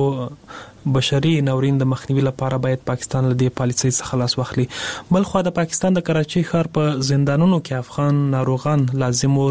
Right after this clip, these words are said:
روغتیايي خدمتونو ته لاسرسی نه لري. د پاکستان په کراچۍ ښار کې د طالبانو تر حکومت، اه، د حکومت تر کنټرول لاندې افغان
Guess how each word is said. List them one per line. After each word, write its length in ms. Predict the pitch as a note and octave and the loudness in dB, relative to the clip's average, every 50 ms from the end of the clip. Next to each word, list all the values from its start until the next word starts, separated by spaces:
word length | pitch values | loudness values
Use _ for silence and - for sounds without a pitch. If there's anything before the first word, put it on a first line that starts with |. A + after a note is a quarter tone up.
| C3+ | 2
روغتیايي 440 | C3+ C3 C3 - - C#3 C#3 C#3+ C#3 | 0 0 -2 -2 -2 0 0 0 0
خدمتونو 560 | - B2+ C3 C3 C3 C3 C3 - D#3+ E3 D3+ D3 | -2 -2 0 0 0 0 0 0 0 0 0 0
ته 100 | C#3 C3 | 0 -2
لاسرسی 480 | B2+ B2 - - - B2+ - - B2+ B2+ C3 | -2 -2 -2 -2 -2 -2 -2 0 0 0 2
نه 60 | C3 B2+ B2+ | 2 0 0
لري. 220 | B2 A#2+ B2+ C3 - - - - - - - - - - | 0 0 -2 -2 -4 -8 -18 -20 -20 -20 -20 -10 -4 -4
د 100 | C3 - - | -4 -2 -2
پاکستان 400 | B2+ B2 - - - C3+ C3+ C3 | -2 -2 -2 -2 0 0 -2 -2
په 100 | C#3 - - | -2 -2 -2
کراچۍ 340 | C3 C3 B2+ - C#3 C#3 - - | 0 0 0 0 -2 -2 -2 -2
ښار 200 | C#3 C3+ C3 - | -2 -4 -4 -4
کې 180 | - C#3+ C3+ C3 | -4 -4 -4 -4
د 80 | - - | -2 -2
طالبانو 420 | C3 C3 C3 C3 C3+ C3+ C#3 C3+ - - | -2 0 0 0 0 0 -2 -2 -2 -4
تر 140 | C3 C3 | -2 -2
حکومت، 440 | C3 C3 - C3 C3+ C3+ C3+ - - C3 B2+ | -2 -2 0 0 0 -2 -4 -6 -6 -2 0
اه، 360 | B2+ C3 C3 B2 - - - - - - - - C#3+ C3 C3+ D3 C#3 | 0 0 0 -2 -4 -10 -14 -14 -16 -14 -10 -8 -6 -2 0 2 2
د 100 | C3+ C3 C3 | 2 2 2
حکومت 340 | C3 - - C#3 C3+ C3+ - | 0 0 0 -2 -2 -2 -6
تر 100 | - - C3+ | -4 -2 -2
کنټرول 340 | C3 C3 - D3 D3+ D3 D3 | 0 0 0 2 2 2 2
لاندې 360 | C#3+ C#3+ C#3+ C#3+ C#3+ C3 B2+ | 2 2 2 2 2 0 -2
افغان 260 | - - C#3+ C#3 C#3 | -2 -2 -2 -2 -2